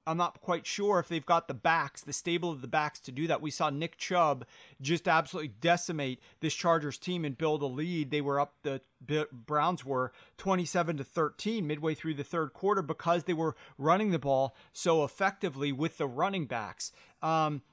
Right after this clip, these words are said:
and so what the Ravens did here was really interesting. Like, first of all, bigger overarching point,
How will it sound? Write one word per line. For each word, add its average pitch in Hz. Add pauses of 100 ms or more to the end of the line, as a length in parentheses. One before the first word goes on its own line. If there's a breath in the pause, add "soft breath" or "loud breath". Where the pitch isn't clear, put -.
(160)
and 175
so 196
what 208
the 220
Ravens 208
did 180
here 185 (180 loud breath)
was 160
really 185
interesting. 175 (200 soft breath)
Like, 156
first 202
of 160
all, 160
bigger 165
overarching 151
point, 180